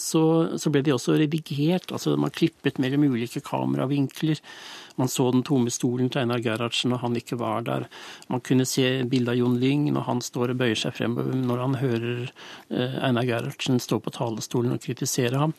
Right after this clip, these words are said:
Altså, det, det gikk ikke mange minuttene, eh, av denne sen-, eh, sendingen før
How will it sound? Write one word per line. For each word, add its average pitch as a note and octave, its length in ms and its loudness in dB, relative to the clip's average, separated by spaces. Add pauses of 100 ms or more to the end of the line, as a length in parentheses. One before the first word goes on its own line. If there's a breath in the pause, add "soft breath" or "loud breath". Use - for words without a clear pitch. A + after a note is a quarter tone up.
(400 loud breath)
Altså, E3+ 240 4 (500)
det, D#3 220 4 (340)
det D#3 80 8
gikk D3 300 4
ikke F#3+ 200 4
mange F#3+ 300 6
minuttene, D#3+ 800 4 (260 loud breath)
eh, D#3 320 4
av C#3+ 240 2
denne C#3 180 2
sen-, D3+ 300 4
eh, C#3+ 500 4
sendingen D#3 540 4 (240 loud breath)
før B2 400 4